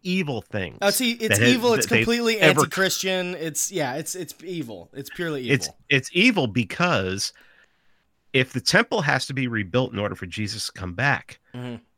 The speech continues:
Speaker 1: no matter who has to die, no matter what atrocities have to take place in order for this to happen, it's fine.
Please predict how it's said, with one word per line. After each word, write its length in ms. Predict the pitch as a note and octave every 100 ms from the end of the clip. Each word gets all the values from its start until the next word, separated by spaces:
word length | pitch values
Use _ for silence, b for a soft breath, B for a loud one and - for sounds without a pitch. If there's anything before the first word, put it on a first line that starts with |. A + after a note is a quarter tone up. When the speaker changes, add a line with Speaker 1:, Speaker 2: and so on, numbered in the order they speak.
| _
Speaker 1:
no 240 | A#2 C#3 C#3+
matter 320 | D#3 C3 G2
who 240 | - C3+
has 240 | A2 G2+ -
to 100 | G2
die, 420 | E2+ D#2+ - - _ _ _ _
no 140 | C3 D#3
matter 300 | E3 C#3 B2+
what 520 | G#2 G#2+ A#2 C#3 -
atrocities 720 | - A#2+ G2 - G#2 F#2 E2+
have 160 | F2+ -
to 80 |
take 300 | - G2 E2
place 280 | G#2 F2+ -
in 80 | F2+
order 280 | - G2+ F#2+
for 140 | -
this 160 | F2 E2+
to 120 | -
happen, 460 | F2 F2 D#2+ C2+ B1+ _ _ _ _ _ _ _ _ _ _ _ -
it's 160 | A#2
fine. 300 | - B2 B2